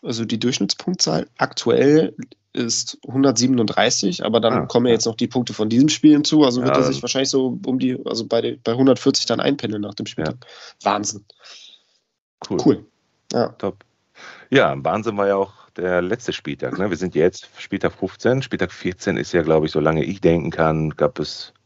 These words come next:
Speaker 2: noch nie eine torreichere, ein torreicheres, ähm,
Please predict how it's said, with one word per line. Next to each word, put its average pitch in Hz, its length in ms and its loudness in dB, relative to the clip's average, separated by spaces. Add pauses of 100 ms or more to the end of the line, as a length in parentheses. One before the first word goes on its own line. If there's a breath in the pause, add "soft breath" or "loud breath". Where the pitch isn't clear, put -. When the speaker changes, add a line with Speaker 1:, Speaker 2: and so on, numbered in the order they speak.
Speaker 2:
noch 78 140 -8
nie 87 180 2
eine 85 180 0
torreichere, 80 880 2 (460 loud breath)
ein 78 280 -2
torreicheres, 95 1000 -2 (640 soft breath)
ähm, 78 460 2